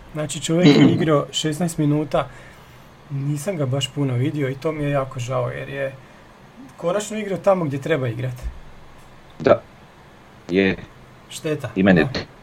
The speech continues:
Speaker 2: to jako žao, jer, e, zazivam njegovo ime već dugo, ovaj, i, i, i nadam se da će, da, da, da, da će ga trener staviti u igru i onda kad ga stavi
Speaker 1: Da.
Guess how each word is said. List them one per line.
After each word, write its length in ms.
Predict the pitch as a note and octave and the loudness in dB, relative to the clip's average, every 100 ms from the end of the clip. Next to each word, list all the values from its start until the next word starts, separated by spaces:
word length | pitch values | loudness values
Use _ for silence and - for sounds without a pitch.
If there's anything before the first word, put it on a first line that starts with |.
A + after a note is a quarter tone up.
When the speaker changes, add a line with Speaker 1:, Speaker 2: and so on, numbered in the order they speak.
| - - - - | -20 -20 -4 6
Speaker 2:
to 80 | |
jako 320 | E2+ E2+ E2+ D#2 | 10 10 8 2
žao, 460 | D2 G2+ G2+ F2+ - - - - - - - - | 6 10 10 8 2 -18 -20 -20 -20 -20 -20 -12
jer, 240 | E2+ F2+ F2 | 0 4 6
e, 240 | E2+ F2 | 6 8
zazivam 520 | F2 F2 F2+ G2+ E2 D#2+ | 8 8 8 8 6 4
njegovo 320 | E2 F2+ F2 | 2 4 4
ime 220 | F#2 F#2 | 4 2
već 140 | D#2 - | 0 -2
dugo, 260 | - F2+ A2 - - - - - - | -2 0 0 -2 -16 -20 -20 -20 -4
ovaj, 340 | D2+ D2 D#2 | 2 4 4
i, 60 | D2+ - D2+ D#2 - | 0 -4 -8 -8 -8
i, 160 | - - D#2+ | -10 -8 -8
i 100 | D#2+ | 6
nadam 400 | E2 F2+ D2+ C#2+ | 10 12 10 4
se 200 | - C2+ | 0 4
da 180 | C#2 C2+ | 6 6
će, 180 | - C#2+ C#2 C#2 C2+ C#2+ | 2 2 4 6 4 2
da, 380 | C#2+ D2 C#2 C#2 - - - - - - - | 4 6 8 6 -2 -10 -20 -18 -18 -20 -4
da, 120 | C2 B1+ C2 - - | -2 -2 -6 -4 4
da, 60 | C2+ C#2 | 4 4
da 140 | C#2+ C#2+ | 2 6
će 120 | D2 | 6
ga 80 | C#2+ | 6
trener 320 | - D#2 E2 | 8 8 8
staviti 420 | - E2 D2 - | 8 6 6 0
u 60 | D2 | 0
igru 340 | F2+ A2+ A#2 | 4 8 8
i 140 | G#2+ G#2 | 8 6
onda 220 | F#2 F2+ | 6 2
kad 200 | - E2 | 2 -2
ga 100 | F2+ | -2
stavi 480 | - G#2 G#2+ G2 - - - - - - - - - - - - - - - - - - D#3+ | 4 8 8 8 2 -4 -20 -20 -14 -12 -12 -14 -20 -20 -20 -20 -20 -20 -20 -20 -20 -18 -10
Speaker 1:
Da. 180 | C#3 | -8